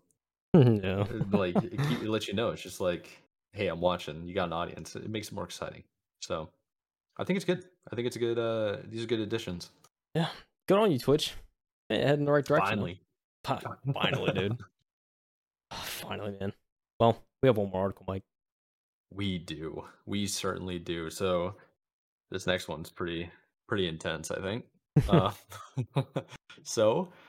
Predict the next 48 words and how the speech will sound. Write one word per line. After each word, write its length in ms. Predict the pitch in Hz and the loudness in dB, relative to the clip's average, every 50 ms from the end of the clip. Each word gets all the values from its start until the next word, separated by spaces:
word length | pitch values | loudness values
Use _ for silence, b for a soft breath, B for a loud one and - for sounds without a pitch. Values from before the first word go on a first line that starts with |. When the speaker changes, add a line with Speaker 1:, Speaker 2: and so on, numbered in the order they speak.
| b _ _ | b _ _
Speaker 2:
this 240 | - 110 120 123 - 120 | 0 2 2 4 4 4
is 180 | 117 110 110 | 4 4 2
from 340 | - - 117 107 107 104 104 - | 2 2 4 4 4 2 0 -2
The 260 | 110 101 98 107 107 | -6 -2 0 2 2
Verge, 640 | 95 104 101 110 104 92 - - 80 - - - - - - | 4 2 2 2 0 -2 -6 -8 -8 -8 -8 -8 -10 -12 -10
and 260 | - 101 90 87 87 | -6 -4 -4 -2 -2
it 100 | 90 90 87 | -2 -2 -2
is 120 | 85 82 | -4 -4
by 300 | 82 90 90 90 92 92 80 | -2 0 2 2 2 0 -2
Tom 420 | - - - 98 104 110 101 92 | -4 -4 -2 0 0 0 0 -2
Warren, 360 | 87 87 95 92 87 82 78 | -2 -2 -2 -2 -2 -4 -4
who 140 | 85 101 117 | -4 -2 -2
I 60 | 160 | -2
feel 160 | 160 - 226 | -2 -4 -6
like 180 | 226 214 196 - | -6 -6 -6 -6
we've 160 | - 160 160 | -6 -6 -6
covered 340 | - - 135 135 131 - - | -6 -8 -6 -6 -6 -6 -8
Tom 280 | - - 95 104 95 80 | -8 -8 -6 -6 -4 -4
Warren 300 | 82 92 98 101 98 87 | -2 -2 -2 -4 -4 -6
so 300 | - - - 98 92 107 | -8 -8 -8 -6 -6 -6
much. 440 | 98 87 95 110 127 - - - - _ _ _ _ _ | -4 -6 -6 -8 -8 -10 -14 -16 -18 _ _ _ _ _
Speaker 1:
One 100 | - 127 | 2 4
of 40 | 127 | 4
the 40 | 123 | 6
senior 220 | - 143 135 127 127 139 | 6 6 8 8 10 10
Speaker 2:
Like, 80 | 165 | 8
his, 120 | 147 123 123 | 8 6 4
Speaker 1:
editors. 120 | 117 - - | 4 2 0
Speaker 2:
his 140 | 117 110 107 - - | -2 -2 -2 -2 0
articles, 400 | 98 92 98 120 - 147 156 147 | 0 0 0 -2 -4 -4 0 2
Speaker 1:
He, 140 | 123 123 117 | 2 2 2
Speaker 2:
yeah, 180 | 147 165 - | 2 2 2
Speaker 1:
he, 80 | 127 135 - - | 2 2 2 2
he's 140 | 117 120 123 | 2 4 4
the 80 | 120 120 | 4 4
Speaker 2:
the, 60 | 98 | 4
Speaker 1:
man. 280 | 104 117 117 104 95 92 - _ _ _ _ _ _ _ | 4 4 4 2 0 -2 -6 _ _ _ _ _ _ _
You 160 | - 127 131 135 | 0 2 2 2
know, 60 | 113 | 4
I, 160 | 104 120 131 | 4 4 4
Speaker 2:
he 80 | 107 113 | 4 4
is 260 | 113 110 123 120 - - | 2 2 2 2 2 0
Speaker 1:
uh, 40 | |
Speaker 2:
the 60 | 139 117 | 0 2
Speaker 1:
dude, 180 | - 127 107 | 2 2 0
Speaker 2:
man. 180 | 82 82 92 - - _ _ | 0 -4 -10 -14 -18 _ _
Speaker 1:
side 300 | - - - 135 139 160 | 2 4 6 8 8 10
note, 320 | 170 185 190 202 196 - | 10 12 12 10 8 6